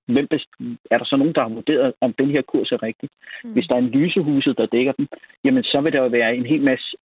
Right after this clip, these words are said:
Speaker 1: investorer, der forholder til de analyser. Så er der jo nogen, der har gjort arbejdet for dig. Så der er sådan forskellige fif til dig som privat investor. Men du skal gøre noget. Det er det vigtigste selv.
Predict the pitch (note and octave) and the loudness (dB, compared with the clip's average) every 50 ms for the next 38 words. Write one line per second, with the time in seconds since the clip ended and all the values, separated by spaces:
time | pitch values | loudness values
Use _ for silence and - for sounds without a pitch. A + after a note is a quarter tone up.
0 | _ _ _ _ _ - D3+ C3 C3 - - C#3+ C3 D3+ E3 D#3+ C3 - B2+ - | _ _ _ _ _ 0 2 2 2 2 2 2 2 2 2 0 -2 -2 -2 0
1 | - C#3 - A2+ D#3 - C#3 - - C3 C3 B2 A#2+ A#2 A#2+ A#2 A#2+ - B2+ B2 | 0 0 0 -2 -4 -6 -4 -2 0 2 2 2 2 2 2 2 2 0 -2 -4
2 | - _ - - - C#3 D#3 D3+ A#2+ A2+ B2 D3+ D3 C#3 A#2+ - - C3+ B2 A#2 | -4 _ -2 0 2 2 2 2 0 2 0 0 0 0 -2 -2 0 0 2 2
3 | A#2 A2 A2+ B2 A#2 A2 G#2+ - - G2+ G#2+ A#2 C#3 - _ _ _ _ _ _ | 2 2 0 -2 -6 -10 -10 -8 -4 -4 -4 -4 -4 -10 _ _ _ _ _ _
4 | _ _ _ _ _ _ _ _ _ _ _ _ _ - - - _ _ _ - | _ _ _ _ _ _ _ _ _ _ _ _ _ -20 -20 -20 _ _ _ 0
5 | - C#3+ C#3 D#3 E3+ E3+ - F#3+ E3 - D#3+ - - E3 C#3+ D3 D#3 - - D#3+ | 0 2 2 2 0 0 -2 -4 -4 -4 -4 -2 -2 -2 0 0 -2 -2 -2 -4
6 | - - - C#3+ B2+ C#3+ D3+ - - - - - A#2 A2 G#2+ A2+ B2+ B2 A2+ - | -4 -4 -4 -4 -4 -2 -4 -4 -4 -4 -4 -2 -2 -2 -2 -2 -2 -4 -2 -2
7 | - A2 A2 _ _ _ - - - _ - C3 - D3+ - - E3 C#3+ D#3+ D#3+ | -4 -4 -4 _ _ _ -20 -20 -8 _ -2 0 0 0 0 0 0 0 2 2
8 | D#3+ D3+ B2 B2 B2 _ _ _ _ _ _ _ - D#3 D3+ B2 A2+ G#2+ - A#2 | 2 2 2 0 0 _ _ _ _ _ _ _ -2 -2 -2 0 -2 -4 -4 -6
9 | - - _ _ _ _ _ _ - - - | -12 -12 _ _ _ _ _ _ -4 -4 -4